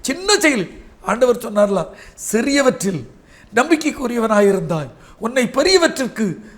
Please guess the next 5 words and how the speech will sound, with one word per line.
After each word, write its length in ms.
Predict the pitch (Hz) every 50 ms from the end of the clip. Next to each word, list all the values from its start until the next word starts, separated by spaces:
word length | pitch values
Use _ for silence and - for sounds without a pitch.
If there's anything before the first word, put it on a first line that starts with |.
| - _ -
அதிகாரியாக்குவேன். 1000 | - 202 214 269 269 262 247 226 226 220 196 175 170 - - 165 151 147 143 123 - - - - - - - - -
ஒரு 420 | - 262 269 311 - - 370 - -
கிண்ணம் 540 | - 294 302 339 359 370 370 349 269 175 - - - - - - - _
தண்ணீர் 480 | - 247 302 370 381 381 370 330 269 -
கொடுத்தாலும் 760 | 240 226 220 214 220 220 208 202 196 185 190 175 147 131